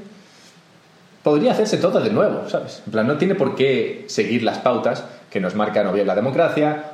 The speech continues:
o bien las empresas, ¿sabes? Se podría crear otra cosa. ¿Cómo está esto gestionado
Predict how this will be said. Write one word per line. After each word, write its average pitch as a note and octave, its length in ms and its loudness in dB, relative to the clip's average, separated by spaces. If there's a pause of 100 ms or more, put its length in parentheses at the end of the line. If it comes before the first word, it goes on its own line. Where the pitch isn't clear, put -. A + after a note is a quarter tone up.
o F2+ 100 -2
bien F#2+ 300 0
las F#2 200 -2
empresas, D3+ 600 0 (300)
¿sabes? C#3+ 300 -2 (140)
Se - 100 -6
podría C3+ 320 2
crear D3 340 0
otra C#3+ 260 0
cosa. - 240 -4
¿Cómo G3+ 220 4
está F#3 260 2
esto F3+ 200 0
gestionado D3 720 2